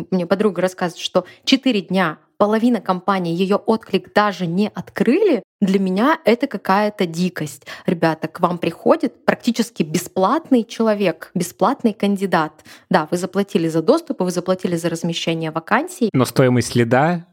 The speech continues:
Speaker 2: вообще минимальная.
Speaker 1: Да, она крошечная. Вместо того, чтобы тратить огромное количество времени на то, чтобы вручную перелопачивать огромные базы,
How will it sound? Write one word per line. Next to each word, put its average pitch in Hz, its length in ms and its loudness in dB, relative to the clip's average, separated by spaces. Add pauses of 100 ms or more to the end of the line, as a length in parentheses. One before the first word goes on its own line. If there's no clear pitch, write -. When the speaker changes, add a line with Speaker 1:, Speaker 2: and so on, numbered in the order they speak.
Speaker 2:
вообще 123 380 -2
минимальная. 101 840 0
Speaker 1:
Да, 214 380 2 (340)
она 240 280 2
крошечная. 233 800 0 (320)
Вместо 220 420 2
того, 269 300 0
чтобы 214 240 -2
тратить 247 400 -2
огромное 202 760 0
количество 196 720 0
времени 185 560 -2
на 170 140 -4
то, 208 240 0
чтобы 175 340 -4
вручную 202 640 0
перелопачивать 185 960 -4
огромные 170 480 -2
базы, 233 640 0